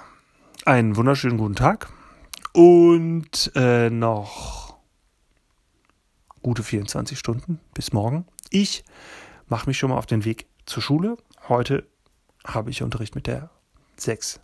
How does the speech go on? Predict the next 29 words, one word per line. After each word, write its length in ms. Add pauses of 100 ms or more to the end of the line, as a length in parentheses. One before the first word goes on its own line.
B 420 (420)
und 220
ihr 280 (680)
habt 460 (500)
euch 520
selber 400
noch 180
ein 100
bisschen 240
mit 120
den 100
Sachgliedern 480
zu 100
beschäftigen, 480
damit 240
ihr 80
das 240
morgen 720 (560)
drauf 380
habt 300 (100)
und 720
wir 200
da 120
morgen 840 (600)
drüber 560 (100)
reden 240
können, 440
wiederholen. 500 (180)
Genau, 360